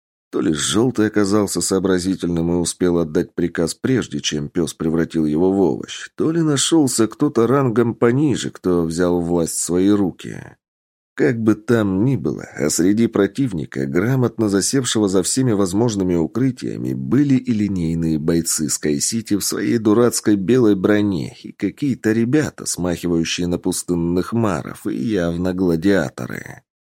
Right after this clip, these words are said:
Тот, кто этой шоблой командовал, собрал всех, кого только мог. Ну что же, Тапок и не рассчитывал уйти легко.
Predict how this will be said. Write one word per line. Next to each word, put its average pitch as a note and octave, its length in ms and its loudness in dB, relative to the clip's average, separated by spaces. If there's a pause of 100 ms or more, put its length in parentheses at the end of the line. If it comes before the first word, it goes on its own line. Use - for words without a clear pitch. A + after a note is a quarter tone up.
(140)
Тот, C3 260 -2
кто A2+ 240 -2
этой G#2 240 0
шоблой G#2+ 500 2
командовал, F#2+ 800 -2
собрал G#2 480 2
всех, A#2+ 380 -2
кого G#2+ 240 0
только F#2+ 500 0
мог. E2 460 -6 (200)
Ну C3 140 -6
что - 300 -10
же, - 180 -18 (300)
Тапок A2+ 480 -4
и G2+ 40 2
не F#2+ 140 2
рассчитывал F2+ 680 -2
уйти D2+ 340 -4
легко. B1+ 640 -6